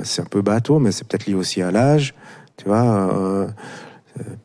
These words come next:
c'est, ça, ça, ça, ça fait partie de la chose, quoi. Mhm.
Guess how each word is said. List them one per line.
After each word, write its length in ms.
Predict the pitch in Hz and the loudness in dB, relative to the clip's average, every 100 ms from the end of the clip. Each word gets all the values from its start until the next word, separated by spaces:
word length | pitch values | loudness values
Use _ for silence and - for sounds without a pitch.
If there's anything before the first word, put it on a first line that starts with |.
| - 110 | -20 -18
c'est, 340 | 107 - - 87 | -12 -8 -6 -4
ça, 160 | - - | -6 -6
ça, 220 | - - | -6 -6
ça, 600 | - - - - - - | -6 -8 -8 -8 -8 -6
ça 180 | - - | -6 -6
fait 140 | - - | -6 -6
partie 340 | 98 - 104 | -6 -6 -6
de 80 | 98 | -4
la 80 | 104 | -4
chose, 360 | - 143 104 | -2 -2 -4
quoi. 260 | - 92 101 113 - | -8 -8 -8 -12 -16
Mhm. 200 | 90 110 | -12 -10